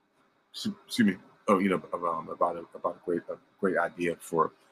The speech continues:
um, A J Styles versus Roman Reigns at WrestleMania. You know, you could put, you know, sort of Cody's, uh, you know, story thing, whatever, um, on the back burner. You know what I mean? So, um,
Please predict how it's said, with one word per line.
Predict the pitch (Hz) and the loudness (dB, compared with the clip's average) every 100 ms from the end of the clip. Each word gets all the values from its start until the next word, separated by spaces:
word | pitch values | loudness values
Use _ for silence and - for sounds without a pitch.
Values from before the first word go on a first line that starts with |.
| _ _ | _ _
um, | 73 73 - | 0 0 0
A | 90 | -2
J | 85 | -2
Styles | - 85 76 - | 2 4 4 4
versus | 80 - | -4 -2
Roman | 76 73 76 | -2 -2 -4
Reigns | 78 71 | -6 -6
at | - | -6
WrestleMania. | 76 - 78 | -4 -4 0
You | 92 80 _ _ _ _ | 0 0 _ _ _ _
know, | _ _ | _ _
you | _ | _
could | _ _ | _ _
put, | 156 - | -4 -4
you | 151 | -20
know, | - | -14
sort | - - | -14 -14
of | _ | _
Cody's, | - 82 78 - - _ _ _ _ | 2 2 -2 -8 -12 _ _ _ _
uh, | 71 69 - | -2 -2 -4
you | |
know, | 71 71 _ _ _ _ _ _ | -16 -16 _ _ _ _ _ _
story | - - - 80 73 | -6 -6 0 2 2
thing, | 73 76 73 | -2 -14 -10
whatever, | 73 78 71 76 - _ _ _ 73 | -2 0 0 -6 -8 _ _ _ -8
um, | 71 73 _ _ - | -8 -10 _ _ -10
on | 80 | -6
the | |
back | - 90 - | 4 4 4
burner. | 80 69 - | -8 -10 -16
You | 82 | -14
know | 76 | -12
what | 76 | -10
I | |
mean? | 82 82 | -10 -8
So, | - 73 | -6 -4
um, | - | -4